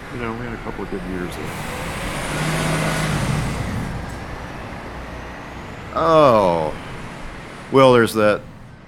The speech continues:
you know, there, there's the, the place, the, the last place Buddy Holly played, the Surf Ballroom in Clear Lake, which is a beautiful old ballroom that's been restored t-, uh, tastefully,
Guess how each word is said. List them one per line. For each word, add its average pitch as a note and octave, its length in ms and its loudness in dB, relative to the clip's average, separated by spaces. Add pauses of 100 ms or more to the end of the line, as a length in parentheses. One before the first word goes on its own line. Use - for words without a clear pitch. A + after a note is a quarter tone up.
(300)
you A2+ 80 -6
know, F2+ 240 -4
there, F2+ 120 -4
there's F2+ 540 -8
the, D#2+ 200 -8 (140)
the E2+ 60 -10
place, F2+ 580 -2
the, E2 220 -8 (100)
the F2+ 60 -8
last E2 380 -2
place D#2+ 240 -6
Buddy D2+ 240 -6
Holly C#2 280 -8
played, E2 560 -2 (200)
the C#2+ 140 -12
Surf - 380 -8
Ballroom C#2+ 520 -8
in C2 120 -20
Clear C2+ 240 -16
Lake, D2+ 380 -10
which D2 180 -18
is C#2 100 -20
a D2 60 -20
beautiful C#2+ 720 -14 (800)
old C#2+ 180 -18
ballroom D2 500 -6
that's C2+ 180 -20
been C#2 380 -16 (340)
restored E2 640 -6 (760)
t-, - 80 -20 (240)
uh, D#2 160 -12
tastefully, D2+ 720 -6